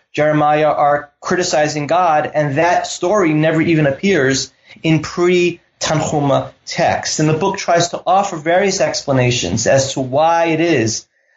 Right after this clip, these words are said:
that the strongest voices of protest in rabbinic literature occur in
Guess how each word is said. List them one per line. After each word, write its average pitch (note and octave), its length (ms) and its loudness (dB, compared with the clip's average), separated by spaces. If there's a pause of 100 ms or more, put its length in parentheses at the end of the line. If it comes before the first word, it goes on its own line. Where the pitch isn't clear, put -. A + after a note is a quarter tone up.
(140)
that C3+ 260 0
the C#3+ 80 -2
strongest E3+ 720 0
voices D3+ 560 0
of B2+ 200 -2
protest E3+ 800 -2
in F3 140 0
rabbinic D3+ 420 0
literature D3 800 0 (180)
occur D#3+ 680 -2 (100)
in D#3 420 0